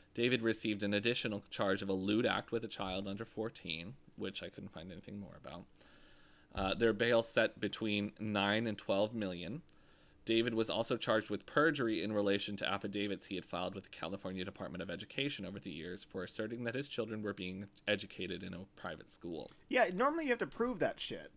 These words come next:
Speaker 1: Mm-hmm.
Speaker 2: Like, from what I understand about homeschooling, like, they are kind of regulated. Like,
Speaker 1: Well, and what I imagine happened here as well is the, there's a voucher system in the United States
Speaker 2: Mm-hmm.
Speaker 1: to where you say, "I'm not going to go to public school, so you give me my taxes back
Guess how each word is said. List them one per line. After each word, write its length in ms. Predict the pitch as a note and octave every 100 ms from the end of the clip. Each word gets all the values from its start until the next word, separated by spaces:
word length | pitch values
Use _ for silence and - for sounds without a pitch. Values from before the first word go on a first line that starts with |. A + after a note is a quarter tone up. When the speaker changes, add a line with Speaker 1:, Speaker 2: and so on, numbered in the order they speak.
| -
Speaker 1:
Mm-hmm. 220 | G#2 G2
Speaker 2:
Like, 140 | E3+ F#3
from 80 | G#3
what 100 | A#3
I 40 |
understand 280 | A#3 G#3+ A3
about 80 | F#3+
homeschooling, 520 | E3+ F#3+ A3 F3+ E3+ D#3+
like, 180 | C#3+
they 160 | D#3 F#3
are 200 | A3+ G3
kind 220 | - F#3+
of 120 | G3+ C#3+
regulated. 500 | D3 E3+ F#2 E2 F2 -
Like, 300 | C3+ B2 - - - - - -
Speaker 1:
Well, 220 | D#3+ D#3
and 160 | D3 C#3
what 220 | C#3+ D3
I 100 | C3
imagine 440 | A#2 B2 C#3 A2+ G2+
happened 400 | A#2+ A2+ - G2+
here 180 | A#2 F#2+
as 180 | F#2
well 280 | A2 A#2 F#2+
is 280 | F2+ F#2+ - - -
the, 460 | G#2+ G2+ F2+ F2+ -
there's 220 | - B2+
a 80 | C#3
voucher 340 | A#2 G#2 - A2+
system 380 | G2 - D#2+
in 100 | E2
the 60 | D#2+
United 340 | D#2+ E2+ F#2
States 160 | E3+ E3
Speaker 2:
Mm-hmm. 180 | C#3+ A2+
Speaker 1:
to 80 | F#2+
where 180 | F#2 F2+
you 140 | F#2+
say, 200 | - G2
"I'm 140 | F2 G2+
not 160 | G2
going 160 | G#2 F#2+
to 80 | F2
go 160 | G#2+
to 160 | C3 G#2
public 400 | - C#3+ A#2+ -
school, 340 | - F2 F2
so 160 | - F2
you 260 | F#2 A2+
give 220 | A#2+ G#2+ A2
me 140 | G#2
my 160 | F#2+ F2+
taxes 480 | - B2+ - G2+
back 340 | - F#2 F2+